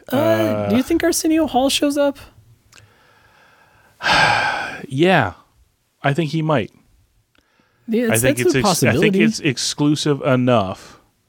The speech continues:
Speaker 2: uh, that, yeah, I think he would. And I, th-, I th-, 'cause I, 'cause it, <laughs> I, I don't want Cynical Brain to get, take over here, but 'cause it's not horribly cynical, but it's, like, kinda, "This is the biz" cynical.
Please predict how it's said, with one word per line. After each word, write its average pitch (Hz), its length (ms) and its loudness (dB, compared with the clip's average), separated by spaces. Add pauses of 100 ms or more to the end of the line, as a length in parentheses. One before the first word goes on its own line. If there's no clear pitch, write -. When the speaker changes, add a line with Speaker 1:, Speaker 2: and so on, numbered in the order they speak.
(1300)
Speaker 2:
uh, 117 920 -2 (320)
that, 123 320 -4
yeah, 160 260 0 (160)
I 131 100 -2
think 135 180 -6
he 139 100 -4
would. 135 220 -2 (760)
And 127 120 0
I, 131 60 2
th-, - 140 -8
I 127 100 0
th-, 135 280 -8
'cause 139 180 2
I, 147 180 0
'cause 147 280 -4
it, 175 100 -10 (560)
<laughs> - 600 -2 (360)
I, - 160 -8
I 131 100 0
don't 160 120 2
want 147 120 0
Cynical 120 380 0
Brain 104 280 0
to 101 60 -2
get, 101 200 -6
take 104 200 -4
over 98 220 2
here, 95 200 0
but 101 260 0 (800)
'cause 135 180 0
it's 131 160 0
not 151 220 2
horribly 127 480 2
cynical, 143 460 0
but 120 180 0
it's, 104 200 -4
like, 104 280 -2 (360)
kinda, 107 340 0
"This 98 180 -4
is 104 140 -4
the 101 100 -8
biz" 104 300 -2
cynical. 135 540 -2